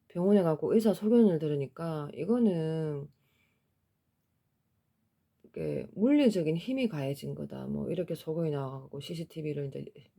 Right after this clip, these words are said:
뭐 어떻게 해가지고 이래, 이래, 이래 해, 해보니까는 하여튼 막 결론은 그 사람이 그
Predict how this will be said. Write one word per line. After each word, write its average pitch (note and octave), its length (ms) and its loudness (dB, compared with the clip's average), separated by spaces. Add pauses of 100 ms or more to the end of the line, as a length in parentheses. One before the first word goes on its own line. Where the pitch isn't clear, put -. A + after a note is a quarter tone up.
(120)
뭐 D#2 160 -12 (2500)
어떻게 D#3+ 340 -6
해가지고 D#3+ 500 0
이래, D3 180 4
이래, D3 120 4
이래 D3 160 4
해, D#3+ 200 0
해보니까는 D#3 680 0
하여튼 F3 380 -2
막 C#3+ 140 0
결론은 C#3 840 0 (440)
그 E3 100 -16
사람이 D#3 640 -2
그 C3+ 180 -12